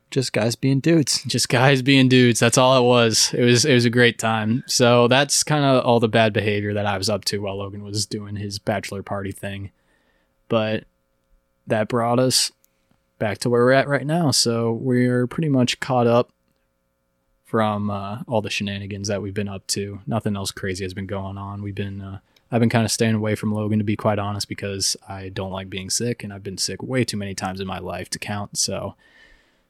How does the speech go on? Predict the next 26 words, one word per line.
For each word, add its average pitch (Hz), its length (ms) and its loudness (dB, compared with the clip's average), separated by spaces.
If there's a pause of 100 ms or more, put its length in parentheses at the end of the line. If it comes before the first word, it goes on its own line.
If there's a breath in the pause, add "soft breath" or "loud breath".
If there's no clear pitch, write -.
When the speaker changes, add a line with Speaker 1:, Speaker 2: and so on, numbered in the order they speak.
(600 soft breath)
Speaker 2:
that's 135 220 2
why 123 140 4
we 120 120 4
haven't 110 340 2
really 113 280 0
been 104 400 -6
recording 135 520 2
as 123 220 2
much 123 300 2
lately, 131 460 2
but 117 180 2
we're 143 140 4
back, 143 340 2
baby. 117 480 0 (680)
Speaker 1:
We 117 200 -2
are 135 140 0
back. 165 360 6
Speaker 2:
We 151 60 6
got 139 240 4
big 139 200 4
things 123 220 4
brewing. 120 360 4
Like 123 200 4
I 120 40 4
said, 113 260 2
Laura 120 500 6